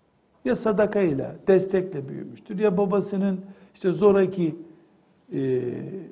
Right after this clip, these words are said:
desteğiyle okumuştur. Çok az Ebu Hanife gibi rahmetullahi aleyh hem alim hem zengin çok az.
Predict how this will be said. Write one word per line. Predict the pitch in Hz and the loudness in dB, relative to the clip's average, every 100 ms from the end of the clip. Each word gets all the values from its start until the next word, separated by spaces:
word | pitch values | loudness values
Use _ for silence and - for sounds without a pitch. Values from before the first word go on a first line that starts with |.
| - - _ - | -20 -20 _ 0
desteğiyle | 160 160 - 151 143 135 | 0 0 0 2 2 0
okumuştur. | 131 143 - 151 123 - - 180 - - _ _ _ _ | 0 -2 -2 -4 -4 -8 -6 -6 -6 -20 _ _ _ _
Çok | - 339 - - | 0 2 0 2
az | 190 208 185 - - - _ _ _ | 8 8 8 0 -14 -20 _ _ _
Ebu | - 175 185 - | 0 4 2 2
Hanife | 160 160 151 170 | 0 0 2 2
gibi | 139 127 123 143 - - - - _ _ _ _ - | 2 0 0 -2 -10 -20 -20 -20 _ _ _ _ 2
rahmetullahi | 143 139 131 135 127 120 120 | 2 2 -2 -4 0 0 0
aleyh | 110 113 123 - - - - _ _ - | -4 -2 -2 -2 -8 -18 -20 _ _ -4
hem | 143 139 131 | 0 0 0
alim | 135 123 120 113 131 117 90 | 0 0 0 0 0 -2 -6
hem | 127 135 120 | -6 -4 -4
zengin | 113 127 120 127 226 | -6 -4 -4 -4 -4
çok | 202 208 147 | 4 4 4
az. | - - - | 2 -4 -10